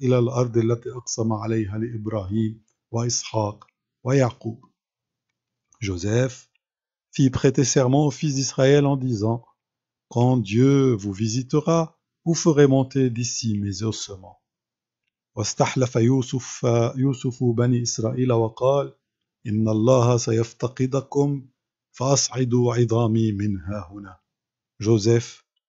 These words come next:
mourut à cent dix ans. On l'embauma et on le mit dans un cercueil en Égypte.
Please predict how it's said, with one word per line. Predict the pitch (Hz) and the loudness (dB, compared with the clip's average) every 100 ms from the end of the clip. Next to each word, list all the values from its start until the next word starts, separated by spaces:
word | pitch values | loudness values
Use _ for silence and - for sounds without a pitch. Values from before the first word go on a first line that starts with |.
| - | 0
mourut | 131 127 143 151 | 4 6 6 6
à | 131 | 2
cent | 123 147 143 | 0 0 0
dix | 165 131 | 0 -2
ans. | 101 98 _ _ _ _ _ _ | -6 -10 _ _ _ _ _ _
On | 107 | -4
l'embauma | 107 117 113 123 120 135 139 131 _ _ - | 0 2 4 4 4 2 0 -6 _ _ -8
et | 127 | 0
on | 131 | 4
le | 127 123 | 6 4
mit | 120 120 | 4 2
dans | 117 117 107 | 2 0 -2
un | 113 | -4
cercueil | - 107 - 110 101 110 - | -6 -8 -6 -6 -4 -6 -10
en | 135 | -6
Égypte. | 110 98 107 - - | -6 -8 -14 -20 -20